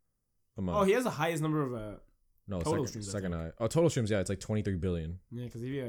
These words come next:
Speaker 2: he killed it with views and stuff. Like,
Speaker 1: Yeah.
Speaker 2: the rollout for those.
Speaker 1: Yeah, yeah, insane.
Speaker 2: Everyone went to stream that.
Speaker 1: But essentially, the higher your percentage of total streams, the
Speaker 2: By the way,
Speaker 1: higher
Speaker 2: views was probably the last album I bought.
Speaker 1: Okay, so basically, the to-,
Speaker 2: <laughs>
Speaker 1: the higher your total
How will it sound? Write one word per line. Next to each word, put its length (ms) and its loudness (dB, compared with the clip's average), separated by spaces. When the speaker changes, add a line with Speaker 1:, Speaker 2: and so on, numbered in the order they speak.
Speaker 2:
he 120 -12
killed 240 -6
it 40 -6
with 120 -10
views 280 -6
and 100 -10
stuff. 320 -14
Like, 120 0
Speaker 1:
Yeah. 180 4
Speaker 2:
the 80 -6
rollout 400 -4
for 120 -10
those. 260 -4
Speaker 1:
Yeah, 120 2
yeah, 220 0
insane. 280 0
Speaker 2:
Everyone 280 2
went 120 -6
to 80 -10
stream 240 -10
that. 180 -14
Speaker 1:
But 60 6
essentially, 320 6
the 100 4
higher 380 0
your 160 4
percentage 760 -2
of 280 -2
total 320 0
streams, 640 -2
the 60 -4
Speaker 2:
By 140 4
the 60 6
way, 100 6
Speaker 1:
higher 80 2
Speaker 2:
views 260 2
was 80 -2
probably 220 -4
the 60 -2
last 280 -8
album 140 -10
I 40 -12
bought. 240 -14
Speaker 1:
Okay, 280 2
so 280 2
basically, 300 6
the 140 4
to-, 960 4
Speaker 2:
<laughs> 40 -2
Speaker 1:
the 120 4
higher 340 2
your 180 4
total 600 2